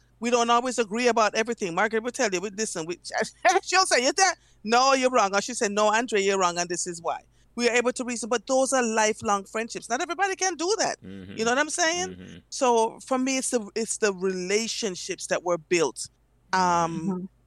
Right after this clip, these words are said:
Speaker 1: and even if they didn't last, you learn something from them to carry you through to the next phase of your life. You understand
Speaker 2: Mm-hmm.
Speaker 1: what I'm saying?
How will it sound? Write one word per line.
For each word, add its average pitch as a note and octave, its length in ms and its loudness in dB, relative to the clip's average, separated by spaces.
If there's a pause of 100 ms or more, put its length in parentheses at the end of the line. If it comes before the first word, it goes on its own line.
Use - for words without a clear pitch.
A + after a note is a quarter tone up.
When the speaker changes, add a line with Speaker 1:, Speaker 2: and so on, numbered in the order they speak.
Speaker 1:
and G#3+ 140 -2
even B3+ 320 -2
if C#4 100 -2
they C4+ 180 2
didn't A3+ 400 -4
last, G#3+ 440 0
you G3+ 100 -2
learn A3 560 2
something G#3+ 460 -4
from F#3 220 -2
them F3 180 -4
to F3+ 80 -8
carry F#3 260 0
you F3+ 80 -2
through G3 180 -14
to F3 100 -18
the E3+ 100 -14
next E3+ 220 -12
phase D#3 200 -6
of D3+ 80 -2
your C#3+ 140 -2
life. A#2+ 160 -4 (160)
You G#3 60 -2
understand C4 300 -2
Speaker 2:
Mm-hmm. C4+ 60 -2
Speaker 1:
what C4+ 80 -6
I'm - 60 -2
saying? C#4+ 280 -6